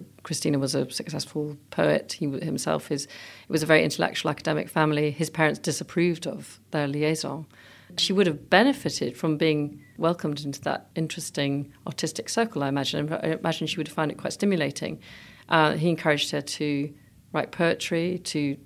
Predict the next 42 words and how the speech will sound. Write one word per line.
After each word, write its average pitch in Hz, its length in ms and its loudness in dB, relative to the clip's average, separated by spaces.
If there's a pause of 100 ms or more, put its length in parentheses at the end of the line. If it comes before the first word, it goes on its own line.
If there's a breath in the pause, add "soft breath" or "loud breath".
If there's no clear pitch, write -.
(160)
to, - 120 -10 (320)
to 160 140 -2
draw 151 460 0
and 143 220 -4
paint, - 520 -6 (100)
and, 160 260 2
and 165 100 4
actually - 300 0
supported - 460 -6
her. 139 220 -4 (580 loud breath)
It 190 120 8
was 185 160 6
obviously 196 280 6
difficult, - 380 0
their 147 120 6
relationship, 147 720 2
and 147 260 2 (320)
she - 160 2
was 151 160 6
in 151 80 2
an 151 60 2
awkward 147 280 -2
position. 151 640 0 (560 loud breath)
You 156 220 6
know, 139 120 -4
in 165 180 2
those 170 260 6
days, 143 320 2
it 147 140 -2
would 151 120 -2
have 147 60 0
been 143 100 2
expected 143 420 -2
that - 80 -4
you 139 120 0
married, 147 500 0
that - 140 -8
you 147 100 -2
didn't 143 240 -2
live 147 220 4
in 135 140 6
sin, 143 440 0